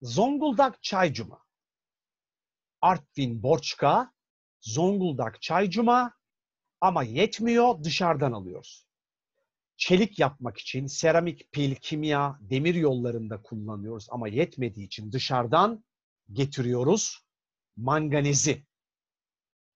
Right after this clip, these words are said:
Kurşun, volkanik bir maden ve kullanım alanı kısıtlandı. Çünkü özellikle zehirleyebiliyor,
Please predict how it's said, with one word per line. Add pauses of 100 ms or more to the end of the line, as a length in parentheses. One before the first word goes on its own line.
(1200)
Kurşun, (800)
volkanik
bir
maden
ve
kullanım
alanı (140)
kısıtlandı.
Çünkü (720)
özellikle
zehirleyebiliyor,